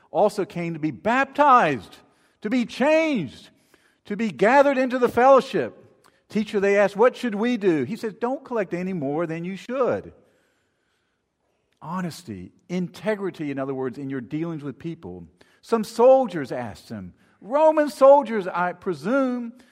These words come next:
Roman soldiers, part of the occupying force. Somehow their conscience and hearts pricked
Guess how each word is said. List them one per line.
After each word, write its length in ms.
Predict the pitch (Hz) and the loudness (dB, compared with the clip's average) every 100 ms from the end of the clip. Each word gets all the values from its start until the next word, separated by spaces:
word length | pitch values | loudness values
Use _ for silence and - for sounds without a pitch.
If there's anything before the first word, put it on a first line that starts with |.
| _ | _
Roman 340 | 175 269 285 240 | 0 2 2 -2
soldiers, 480 | - 247 247 202 | 4 6 6 2
part 260 | 190 226 233 | -2 0 0
of 60 | 214 | 0
the 160 | 220 | -6
occupying 840 | 196 240 254 254 - 240 247 254 220 | -2 0 0 -4 -6 -2 0 -2 -6
force. 500 | - 254 240 160 - _ _ | -4 0 0 0 -8 _ _
Somehow 640 | - 254 240 240 233 - - | -8 -2 2 4 4 0 -4
their 160 | 208 | -4
conscience 640 | 208 - 240 277 262 233 208 | -4 0 2 2 -4 -10 -10
and 100 | 185 | -4
hearts 380 | 226 240 214 - | 0 0 -2 -16
pricked 420 | - 240 262 262 | -4 2 2 0